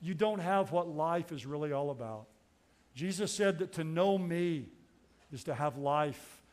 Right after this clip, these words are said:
and to have life eternal. So if you've never trusted Christ as your Savior, that's what you need to do this morning. You need to believe in Him, the one who died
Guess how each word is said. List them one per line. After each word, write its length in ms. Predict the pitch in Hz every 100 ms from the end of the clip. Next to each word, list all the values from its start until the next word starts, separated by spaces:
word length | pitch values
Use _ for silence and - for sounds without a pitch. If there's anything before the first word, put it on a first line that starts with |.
| _
and 80 | 147
to 80 | 127
have 180 | 139 123
life 300 | 139 139 143
eternal. 440 | - 127 117 107 - _ _ _ _ _ _ _ _ _
So 100 | -
if 100 | 170
you've 180 | 220 214
never 220 | 262 240
trusted 540 | - - 202 - 185 139
Christ 400 | 180 185 175 165
as 100 | 131
your 120 | 156
Savior, 500 | - 170 151 135 131 - -
that's 200 | 165 170
what 160 | 190 180
you 120 | 175
need 200 | 175 151
to 60 | 147
do 200 | 160 151
this 200 | 139 143
morning. 220 | 131 135
You 100 | 151
need 140 | 175
to 60 | 160
believe 440 | 127 151 165 185
in 120 | 190
Him, 340 | 147 151 127 113 - -
the 60 | 135
one 200 | 156 180
who 100 | 185
died 600 | 135 156 175 190 196